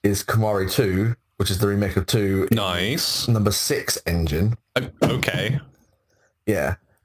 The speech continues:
Speaker 1: Um,
Speaker 2: That's a little weird, but cool, I'll go with it.
Speaker 1: They're releasing, uh, three, four, and five, which were on the P S three, as H D remasters.
Speaker 2: Mm-hmm.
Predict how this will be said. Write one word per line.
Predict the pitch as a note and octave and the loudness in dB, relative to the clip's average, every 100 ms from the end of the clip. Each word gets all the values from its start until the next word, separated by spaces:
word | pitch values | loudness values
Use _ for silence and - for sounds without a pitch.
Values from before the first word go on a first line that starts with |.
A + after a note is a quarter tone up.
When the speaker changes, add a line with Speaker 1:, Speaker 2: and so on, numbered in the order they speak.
| _ | _
Speaker 1:
Um, | A2 G#2+ G2+ G2+ | 0 2 2 2
Speaker 2:
That's | G#2+ | 2
a | B2+ | 0
little | G#2+ F#2+ | 0 2
weird, | F2+ F2 G#2+ | 2 2 0
but | - F#2+ - _ _ _ _ - | 0 0 -2 _ _ _ _ -2
cool, | G#2 G2+ | 0 0
I'll | G2+ | 0
go | F#2+ F#2+ | 0 0
with | E2+ | 0
it. | F2 - - _ _ _ | 0 -2 -10 _ _ _
Speaker 1:
They're | A2 A2+ A2 | -2 0 0
releasing, | A2 A2+ A2+ - A2 G#2+ G#2+ G#2+ A2 - _ _ _ - | 0 0 0 0 0 0 2 2 0 -4 _ _ _ -2
uh, | G#2 G2+ G2+ G2+ G2+ - - | 0 2 2 0 0 -2 -4
three, | - - C3 B2+ A#2 | -8 -4 0 0 0
four, | A2+ B2 A2+ A2 | 0 0 0 0
and | G#2 | 0
five, | A#2+ G#2+ G2 F#2+ | 0 0 0 0
which | G2 - | 0 0
were | G#2+ | 0
on | G2+ | 0
the | |
P | G2+ G#2+ | 2 2
S | F#2+ - | 0 -2
three, | - A#2+ G#2 F#2 F#2 F#2 _ - _ _ - | -2 0 2 2 0 -2 _ -20 _ _ 0
as | G2+ G2 F#2+ F#2+ - - - | 0 2 0 0 -4 -6 -2
H | A#2+ F#2+ | 0 0
D | G#2+ | 0
remasters. | G2 G2 G#2 F#2+ - F2 A2 - | 2 2 2 0 0 0 0 0
Speaker 2:
Mm-hmm. | A2+ A2 A#2 | 0 2 0